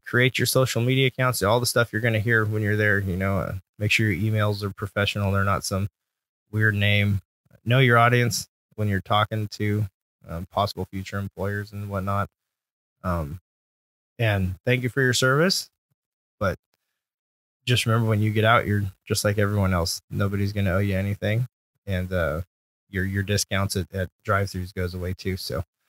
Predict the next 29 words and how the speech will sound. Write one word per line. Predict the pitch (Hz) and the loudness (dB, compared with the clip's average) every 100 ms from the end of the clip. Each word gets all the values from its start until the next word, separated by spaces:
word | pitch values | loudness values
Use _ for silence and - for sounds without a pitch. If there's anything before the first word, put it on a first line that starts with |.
| _ _ _ - | _ _ _ -2
um, | 101 110 98 | 2 2 0
<laughs> | |
I | 113 113 | 2 2
just | 113 110 - | 2 2 4
saying, | 151 151 131 | 6 6 6
you | 123 117 | 4 2
know, | 107 | -2
be | 123 | -4
prepared | 120 120 143 135 | -4 4 6 6
for | 123 | 6
that | 120 | 4
harsh | 113 120 117 | 6 4 4
reality, | 123 127 131 117 107 | 4 6 4 4 2
man. | 110 107 | 0 2
There's, | 113 113 - | 2 0 0
there's | 120 117 | 0 0
a | 110 | 2
lot | 113 | 2
of | 123 | 2
these | 117 | 0
guys | 117 123 113 | 0 0 0
that | 107 | -4
think | 123 | -4
they | 120 117 | -2 0
get | 117 | 2
out, | 120 120 | 4 4
and, | 120 117 | 0 -2
"No, | 147 208 262 | 0 2 2
man, | 247 262 269 240 | 2 2 0 -2